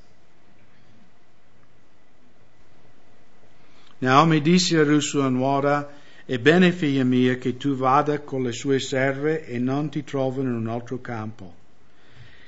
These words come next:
E rimase perciò a spigolare con le serve di Boaz sino alla fine della mietitura dell'orzo e del frumento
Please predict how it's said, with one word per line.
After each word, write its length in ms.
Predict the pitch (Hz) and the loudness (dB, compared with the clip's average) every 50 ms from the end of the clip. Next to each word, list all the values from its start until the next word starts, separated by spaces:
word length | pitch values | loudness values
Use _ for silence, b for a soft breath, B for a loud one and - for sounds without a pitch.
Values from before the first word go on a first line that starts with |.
| b b b | b b b
E 180 | 139 143 151 | 6 8 8
rimase 500 | 151 156 151 151 147 147 147 143 147 143 | 8 8 6 4 6 4 4 4 2 0
perciò 420 | 135 - 135 127 127 - - 147 123 | 0 0 0 -2 -2 0 0 2 2
a 60 | 123 | 0
spigolare 720 | 123 - - 131 127 120 123 120 123 123 127 131 131 127 | 0 -2 -2 -2 0 0 0 2 2 2 2 2 2 -2
con 160 | 123 - 123 117 | -4 -4 -4 -4
le 100 | 113 107 | -4 -4
serve 320 | - 147 143 151 151 160 | -2 0 0 0 0 -2
di 140 | 156 156 135 | -2 -4 -4
Boaz 440 | 120 117 113 107 104 107 104 101 - | -4 -4 -4 -4 -4 -4 -6 -6 -6
sino 400 | - 143 143 143 139 139 143 117 | -4 -2 -2 -2 -2 -4 -6 -6
alla 200 | 110 110 110 107 | -8 -8 -10 -8
fine 260 | - - 131 131 127 | -6 -4 -4 -2 -2
della 220 | 120 117 113 113 | -2 -4 -4 -6
mietitura 640 | 107 107 113 123 123 123 - - - 110 107 107 107 | -4 -4 -4 -6 -6 -8 -12 -12 -10 -8 -8 -8 -8
dell'orzo 600 | 98 104 98 98 104 107 110 117 117 - - 123 | -8 -8 -8 -8 -6 -6 -6 -6 -8 -10 -10 -10
e 40 | 117 | -10
del 160 | 117 113 113 | -8 -10 -10
frumento 720 | 113 - 117 107 98 95 87 87 85 - - 85 87 95 | -10 -10 -10 -10 -10 -10 -12 -12 -14 -16 -16 -16 -16 -16